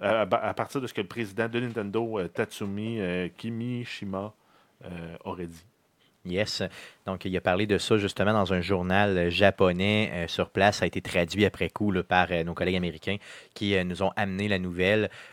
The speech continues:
Speaker 2: Donc, euh, si vous avez, mettons, si c'est vrai qu'ils veulent au moins défoncer six ans,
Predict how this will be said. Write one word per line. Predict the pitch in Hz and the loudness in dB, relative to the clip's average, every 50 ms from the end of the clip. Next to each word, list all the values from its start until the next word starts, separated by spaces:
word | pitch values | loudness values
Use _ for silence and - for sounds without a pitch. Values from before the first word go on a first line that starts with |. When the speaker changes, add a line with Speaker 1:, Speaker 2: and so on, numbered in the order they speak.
| - - | -8 -2
Speaker 2:
Donc, | 98 95 95 92 - | -2 0 0 2 2
euh, | 95 90 87 87 - _ _ - | 2 4 4 2 0 _ _ -18
si | - - - - - | -14 -12 -10 -6 -6
vous | 202 180 120 110 107 104 95 110 | -6 -6 -4 -4 -4 -2 2 2
avez, | 107 107 - | 2 2 2
mettons, | - 123 123 - 131 | -2 -4 -4 -4 -6
si | 127 - - - - - | -6 -6 -4 -2 -2 0
c'est | 233 - - 123 101 | 0 2 2 2 4
vrai | 90 104 98 117 117 | 4 4 4 4 4
qu'ils | - - 101 87 | 4 0 0 4
veulent | 95 95 98 98 - | 6 6 6 6 4
au | - 139 147 139 | 4 4 4 4
moins | 131 127 117 113 127 151 156 135 | 4 2 2 2 4 2 2 4
défoncer | 104 107 95 - 95 92 - - 123 | 4 2 4 2 0 -2 0 -2 -2
six | 117 - - - - - - 110 101 98 113 | -2 -2 -4 -6 -6 -6 -6 -6 -4 0 0
ans, | 117 120 | 0 0